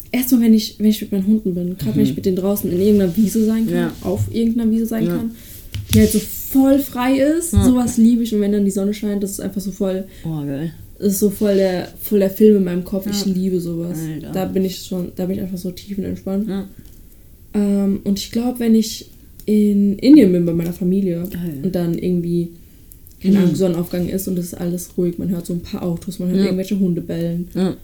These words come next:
Speaker 1: und irgendwie dieses, ähm, wir wohnen in einem Dorf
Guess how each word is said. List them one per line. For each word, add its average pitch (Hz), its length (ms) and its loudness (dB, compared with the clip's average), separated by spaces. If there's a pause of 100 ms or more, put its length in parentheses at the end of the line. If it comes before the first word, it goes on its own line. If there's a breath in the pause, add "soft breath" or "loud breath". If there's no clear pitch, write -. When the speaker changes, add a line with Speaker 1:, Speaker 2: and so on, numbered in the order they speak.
(320)
Speaker 1:
und 185 340 -2
irgendwie 185 280 0
dieses, 170 720 -6 (100)
ähm, 190 300 -6 (760)
wir 220 140 6
wohnen 208 160 8
in 196 100 4
einem 180 120 2
Dorf 190 320 2